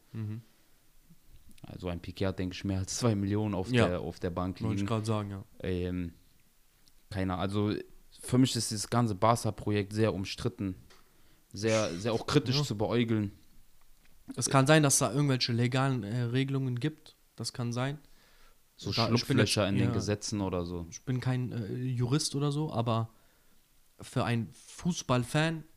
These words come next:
Speaker 1: sieht das alles sehr, sehr, sehr, sehr eigenartig
Speaker 2: Ja.
Speaker 1: aus.
Speaker 2: Mal, du musst bedenken, ein Depay wurde geholt. Der verdient
Speaker 1: Hm.
Speaker 2: gutes Geld. Dann ein Eric Garcia wurde ge-, geholt.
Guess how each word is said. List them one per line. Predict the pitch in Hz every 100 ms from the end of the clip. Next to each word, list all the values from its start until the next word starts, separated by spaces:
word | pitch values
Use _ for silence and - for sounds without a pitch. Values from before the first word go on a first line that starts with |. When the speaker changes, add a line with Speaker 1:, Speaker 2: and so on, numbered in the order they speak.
| -
Speaker 1:
sieht | 113 113
das | 120 -
alles | 117 110 - -
sehr, | 135 127
sehr, | 110 117
sehr, | 107 107
sehr | 107 92
eigenartig | 107 104 98 98 -
Speaker 2:
Ja. | 92
Speaker 1:
aus. | 90 - - - -
Speaker 2:
Mal, | 104
du | 95 101
musst | 107
bedenken, | - 95 104 101 101
ein | - 92
Depay | 92 - 98 95
wurde | 95 92 90
geholt. | 92 92 90 - - _ - -
Der | 92
verdient | 90 98 98 98 107
Speaker 1:
Hm. | 104 101
Speaker 2:
gutes | 104 110 104 101
Geld. | - 101 92 - - - -
Dann | - 98
ein | 98
Eric | 98 104 101
Garcia | - 92 - 104 92
wurde | 95 95
ge-, | 92 90 85 92
geholt. | 95 92 92 -